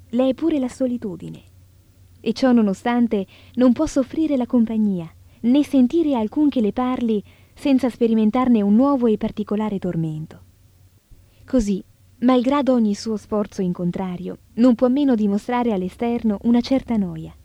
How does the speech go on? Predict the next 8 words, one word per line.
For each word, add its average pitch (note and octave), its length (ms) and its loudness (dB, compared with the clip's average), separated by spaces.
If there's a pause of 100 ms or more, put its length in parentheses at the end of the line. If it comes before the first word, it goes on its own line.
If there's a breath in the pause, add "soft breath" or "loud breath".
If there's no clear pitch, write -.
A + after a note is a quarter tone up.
(500 soft breath)
un A3+ 140 -2
certo D4+ 340 0
malumore, A3 580 0 (280)
che - 80 -8
è - 40 -2
impossibile G#3+ 680 0
non D#3 160 -6
vedere. D3+ 460 -12